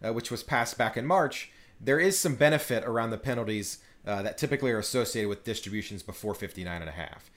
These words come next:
So if you're facing a coronavirus-related hardship,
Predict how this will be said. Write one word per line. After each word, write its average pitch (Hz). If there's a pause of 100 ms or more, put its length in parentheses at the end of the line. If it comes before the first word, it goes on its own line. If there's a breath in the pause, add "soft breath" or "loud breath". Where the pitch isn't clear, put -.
(260 loud breath)
So -
if 120
you're 156
facing 143
a 117
coronavirus-related 117
hardship, 92